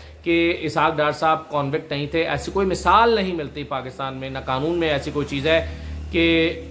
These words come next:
कोई शख्स जो कॉन्विक्ट हो, जिसको जो सज़ा मिल गई हो और वो इलाज कराने के लिए जाए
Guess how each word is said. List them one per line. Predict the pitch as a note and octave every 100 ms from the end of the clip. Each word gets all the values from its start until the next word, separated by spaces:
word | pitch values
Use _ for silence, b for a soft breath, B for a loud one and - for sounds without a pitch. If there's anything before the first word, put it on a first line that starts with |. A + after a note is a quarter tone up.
| -
कोई | E3 F3 E3+
शख्स | D#3+ F3+ F#3 - - B B C#3
जो | B2 D#3
कॉन्विक्ट | F3 F3+ F3+ A#3+ A#3+
हो, | E3 A#2 - D3+
जिसको | E3 F#3+ -
जो | D3 D#3+
सज़ा | E3+ E3+ D3 G#3
मिल | A#3 G3
गई | F3
हो | D#3+ D#3
और | D3+
वो | C#3+
इलाज | C3 C#3
कराने | D#3 C#3 C3+
के | C3
लिए | C#3
जाए | B2+ C#3+ G3